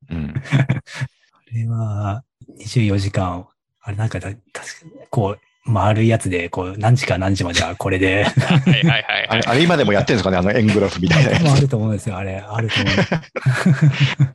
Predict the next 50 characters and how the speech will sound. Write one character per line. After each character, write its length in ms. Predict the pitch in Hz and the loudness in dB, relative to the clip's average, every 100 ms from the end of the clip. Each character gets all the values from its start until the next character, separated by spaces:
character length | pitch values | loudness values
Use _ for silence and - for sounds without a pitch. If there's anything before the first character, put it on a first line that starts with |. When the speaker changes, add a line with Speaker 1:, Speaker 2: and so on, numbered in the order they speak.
| - - | -12 -18
Speaker 2:
<laughs> 0 | |
あ 220 | 107 120 | -14 -4
れ 180 | 139 135 | 0 2
は 180 | 131 | 2
完 240 | 135 - 120 | -2 -4 -4
全 120 | 117 | -2
に、 240 | 117 117 - _ _ _ | -2 -4 -8 _ _ _
せ 140 | - | -2
め 80 | 123 | -2
て 80 | 98 | -2
ね、 60 | 92 | -6
こ 160 | 92 | -6
う、 40 | 92 | -2
何 180 | 104 | 0
パ 140 | 135 135 | 2 4
タ 100 | 135 | 4
ー 80 | 127 | 4
ン、 120 | 131 - _ _ | 0 -8 _ _
パ 100 | - | -8
タ 100 | 123 | -4
ー 40 | |
ン 60 | 113 | -4
と 60 | 85 | -6
い 40 | |
う 40 | |
か、 80 | 87 | -8
何 200 | 90 110 | -2 0
枚 140 | 123 120 | 2 2
で 60 | |
も 100 | 113 | 2
用 120 | 120 | 2
意 60 | 110 | 0
し 20 | |
て 80 | - | -2
も 80 | 90 | -6
ら 80 | 87 | -6
わ 60 | |
な 60 | 87 | -8
い 40 | |
と 80 | 85 | -10
ち 60 | 98 | -10
ょ 40 | |
っ 20 | |
と 80 | 90 | -10
無 100 | 85 | -10
理 60 | 82 | -10
で 80 | 76 | -12
す 140 | - | -18
よ 60 | |
ね。 60 | - | -20